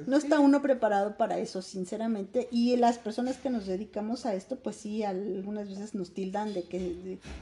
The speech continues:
Speaker 1: no tenemos emociones, no tenemos, este,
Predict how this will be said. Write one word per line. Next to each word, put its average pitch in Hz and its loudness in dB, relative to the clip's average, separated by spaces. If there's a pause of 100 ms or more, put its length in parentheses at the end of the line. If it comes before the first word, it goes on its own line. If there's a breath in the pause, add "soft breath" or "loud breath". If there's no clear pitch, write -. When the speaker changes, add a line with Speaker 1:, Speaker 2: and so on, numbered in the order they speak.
Speaker 1:
no 226 2
tenemos 196 -4
emociones, 226 0 (320 loud breath)
no 185 -4
tenemos, 185 -2
este, 165 -4